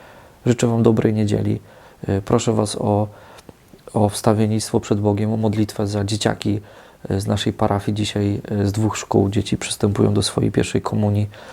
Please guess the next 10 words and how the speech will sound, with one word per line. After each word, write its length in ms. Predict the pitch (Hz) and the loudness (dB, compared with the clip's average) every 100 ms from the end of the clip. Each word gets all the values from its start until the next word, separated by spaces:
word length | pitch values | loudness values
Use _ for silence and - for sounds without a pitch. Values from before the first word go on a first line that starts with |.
| - - | -8 2
Niech 200 | 117 113 | 2 4
im 120 | 117 | 4
wyjdzie 280 | 117 107 107 | 6 4 2
słońce, 440 | - 110 101 - | 0 0 0 -4
niech 180 | 110 104 | -6 -4
się 120 | - | -2
ucieszą 480 | 107 107 110 117 113 - - - - - | 0 0 -2 -4 -6 -8 -18 -20 -20 -8
też 180 | - | -6
tym 140 | - 107 | -4 -4
dniem. 280 | 101 98 | -2 -2